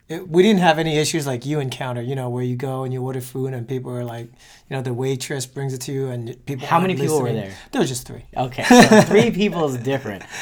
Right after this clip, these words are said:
Speaker 2: I would say it starts to
Speaker 1: I,
Speaker 2: happen.
Speaker 1: so what I'm trying to say is not, it wasn't a regular Geo outing.
Speaker 2: Oh, okay. It starts to happen around seven or eight people when people, like, start not paying attention.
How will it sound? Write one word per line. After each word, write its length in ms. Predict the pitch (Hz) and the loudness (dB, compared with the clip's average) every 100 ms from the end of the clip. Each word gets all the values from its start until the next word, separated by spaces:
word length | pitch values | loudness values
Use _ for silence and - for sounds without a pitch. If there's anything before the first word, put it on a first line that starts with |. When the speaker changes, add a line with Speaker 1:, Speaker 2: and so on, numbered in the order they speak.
| - 220 | -4 2
Speaker 2:
I 140 | 151 | 4
would 140 | 185 214 | 4 2
say 240 | 202 190 | 2 2
it 100 | 170 | 0
starts 400 | - - 151 165 | -2 0 0 0
to 100 | - | -4
Speaker 1:
I, 60 | 147 | 0
Speaker 2:
happen. 300 | 139 147 - | 2 2 4
Speaker 1:
so 100 | 202 | 6
what 160 | 185 190 | 8 8
I'm 100 | 190 | 6
trying 200 | 220 208 | 4 2
to 40 | |
say 180 | 175 175 | 2 -2
is 100 | 147 | -4
not, 220 | 170 156 - | -6 -8 -8
it 80 | 147 | -8
wasn't 380 | 135 147 147 160 | -6 -6 -6 -8
a 60 | |
regular 460 | 123 131 131 135 127 | -6 -6 -6 -6 -6
Geo 460 | 123 131 127 123 120 | -6 -6 -4 -4 -4
outing. 400 | 117 117 107 107 | -4 -4 -8 -14
Speaker 2:
Oh, 240 | - 113 110 | -8 -6 -6
okay. 120 | 113 107 113 294 | -8 -10 -6 -6
It 60 | |
starts 260 | 285 208 214 | -2 -2 0
to 80 | 214 | 0
happen 220 | 190 196 | 0 0
around 200 | 180 135 | 0 -2
seven 420 | 127 - 143 143 143 | -4 -4 -2 0 -2
or 100 | 131 | -2
eight 240 | 135 123 | -4 -4
people 540 | 139 131 180 214 226 - - - | -8 -6 -2 -2 -2 -10 -20 -14
when 180 | 127 127 | -6 -4
people, 460 | 135 139 143 123 - | -4 -2 -2 -2 -6
like, 260 | 110 120 - | -10 -10 -10
start 380 | - - 113 | -12 -6 -6
not 200 | 110 101 | -4 -6
paying 200 | - 98 92 | -8 -12 -10
attention. 460 | - 85 - - | -14 -16 -18 -20